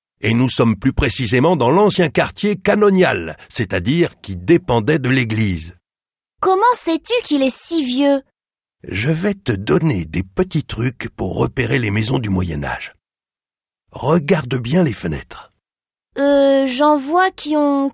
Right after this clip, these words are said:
Speaker 2: comme un petit pilier en pierre au milieu. C'est quoi ?
Speaker 1: Ça s'appelle un meneau. Cet élément vertical sert à soutenir le haut de la fenêtre, qui s'appelle le linteau.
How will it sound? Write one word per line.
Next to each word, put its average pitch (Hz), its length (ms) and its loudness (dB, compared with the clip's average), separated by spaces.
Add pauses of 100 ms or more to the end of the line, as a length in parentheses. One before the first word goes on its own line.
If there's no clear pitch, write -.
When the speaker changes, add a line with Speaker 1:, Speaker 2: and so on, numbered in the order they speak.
(100)
Speaker 2:
comme 440 280 2
un 370 60 0
petit 339 320 -4
pilier 320 500 -2
en 302 140 4
pierre 339 520 0
au 320 100 2
milieu. 277 440 0 (360)
C'est 311 240 -2
quoi ? 320 400 2 (440)
Speaker 1:
Ça - 200 -2
s'appelle 131 420 0
un 113 100 4
meneau. 123 460 2 (560)
Cet 101 220 -2
élément 127 360 2
vertical 151 580 2
sert 185 240 2
à 165 80 2
soutenir 202 560 0
le 185 100 8
haut 196 160 6
de 175 80 4
la 165 140 4
fenêtre, 175 500 0 (400)
qui 123 140 -6
s'appelle 160 440 2
le 139 140 2
linteau. 131 540 0